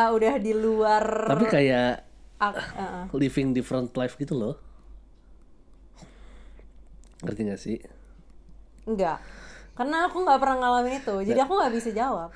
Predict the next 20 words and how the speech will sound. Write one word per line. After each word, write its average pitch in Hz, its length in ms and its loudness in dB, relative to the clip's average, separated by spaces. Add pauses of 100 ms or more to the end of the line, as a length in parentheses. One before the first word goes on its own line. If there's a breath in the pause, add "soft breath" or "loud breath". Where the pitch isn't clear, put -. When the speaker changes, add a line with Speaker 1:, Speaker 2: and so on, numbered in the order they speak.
(380 loud breath)
Speaker 2:
Aku 180 140 -4
juga 165 220 4
nggak 120 160 0
pernah, 190 200 2
cuma 180 240 0
maksudnya 226 300 -2 (760 loud breath)
aku - 180 -10
juga 113 240 -4
nggak 101 100 -8
tahu 113 160 -4
sih, 190 160 -4
bingung 123 300 2
<laughs> - 20 4
Speaker 1:
Iya. 208 160 4
Speaker 2:
kalau 214 160 4
yang 165 240 4
ini. 175 120 2 (240)
Speaker 1:
Kalau 240 240 4
kayak 247 200 0
gitu, 240 160 -4